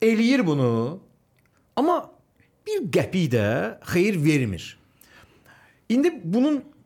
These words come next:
mənim istədiyim ondan ibarətdir ki, ya bi-, hamı vergiyə cəlb edilsin və siz vi-, hamınız vergiyə cəlb ediləndə biz sizə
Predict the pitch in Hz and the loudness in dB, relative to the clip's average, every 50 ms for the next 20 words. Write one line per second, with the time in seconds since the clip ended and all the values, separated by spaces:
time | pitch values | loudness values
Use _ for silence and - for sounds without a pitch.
0 | _ - 139 143 139 139 147 165 160 175 214 214 190 - - - 113 - - - | _ -20 -18 -14 -6 -2 0 2 2 2 2 2 0 -2 -4 -8 -8 -4 -2 0
1 | 123 120 123 117 123 143 139 - 139 135 127 135 185 240 262 247 185 143 120 104 | 0 0 0 -2 -4 -6 -6 -4 -2 0 0 0 -2 -2 -2 0 0 0 0 -2
2 | - 98 - - 101 101 110 175 220 220 226 226 226 233 226 226 - - - _ | -4 -8 -12 -10 -8 -4 -2 -2 0 0 0 0 0 -2 -4 -8 -16 -20 -20 _
3 | _ - - 131 117 113 127 170 175 170 - - 117 - 175 170 170 175 220 269 | _ -20 -18 -16 -10 -4 -2 -2 -2 -2 -4 -8 -4 0 0 2 2 2 2 0
4 | 214 170 170 147 131 120 123 127 117 110 101 117 113 104 98 101 101 90 92 85 | 2 2 2 2 2 2 2 2 2 2 2 2 0 2 0 0 0 -2 -2 -4
5 | 80 - - 90 82 82 - _ - 110 143 143 143 131 - - - - - - | -6 -8 -10 -10 -12 -12 -14 _ -6 -4 -2 -2 -2 -4 -6 -12 -18 -14 -8 -6
6 | 214 226 190 170 175 156 180 208 214 202 180 165 156 135 143 151 147 135 139 160 | -4 -4 -2 -2 -2 0 0 2 2 2 2 0 0 0 0 0 0 0 0 0
7 | 170 160 - 160 147 143 135 135 131 123 120 120 120 120 120 131 185 240 269 247 | 0 0 0 0 0 0 0 0 0 0 0 0 0 0 0 -2 -2 -2 0 0
8 | 165 110 - - - - - - 262 254 - - 175 170 208 285 | -2 -2 -4 -6 -12 -16 -8 -4 -2 -2 -2 -2 -2 -2 -2 -2